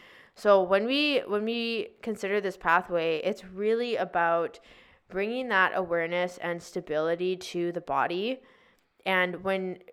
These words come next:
when you wanna look at this from a business lens, it's like, okay, how are these challenges and how are me being, you know, me being in my radiance energy, how is this bringing stability to my business,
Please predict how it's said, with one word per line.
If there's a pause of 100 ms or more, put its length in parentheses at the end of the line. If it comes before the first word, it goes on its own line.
(120)
when
you
wanna
look
at
this
from
a
business
lens,
it's
like,
okay,
how
are
these
challenges
and
how
are
me
being, (560)
you
know,
me
being
in
my
radiance
energy,
how
is
this
bringing
stability (260)
to
my
business,